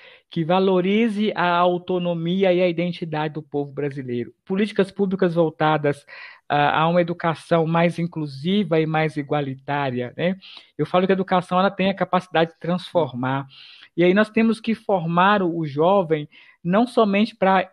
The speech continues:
fazer a avaliação do enem. Eu, eu falo muito sobre isso, João, na sala de aula.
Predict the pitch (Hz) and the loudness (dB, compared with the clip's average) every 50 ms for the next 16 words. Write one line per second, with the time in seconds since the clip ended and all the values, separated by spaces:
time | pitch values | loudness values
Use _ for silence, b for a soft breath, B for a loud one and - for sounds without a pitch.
0 | _ _ - 170 165 156 - 185 180 190 180 175 175 165 160 170 165 156 - - | _ _ -4 -2 -2 -2 0 0 0 2 2 2 2 4 2 2 0 0 -2 -4
1 | 165 160 160 151 156 160 143 135 139 135 135 135 143 151 156 - 180 180 185 175 | -4 -4 -2 0 0 0 0 -2 -2 -4 -4 -2 -2 -4 -4 -2 -2 -2 -2 -2
2 | - - _ - 196 202 208 208 185 185 185 196 214 208 208 - - 190 170 170 | -6 -14 _ -4 -2 -2 0 0 0 0 0 0 0 -2 -2 -4 -6 -6 -4 -4
3 | 170 175 190 180 - 160 143 131 143 135 135 143 139 - - 147 143 139 131 135 | -4 -4 -4 -4 -6 -8 -8 -6 -6 -4 -4 -4 -6 -6 -4 -4 -4 -4 -2 -2
4 | 139 147 156 170 165 156 139 135 | -2 0 0 2 2 0 0 -2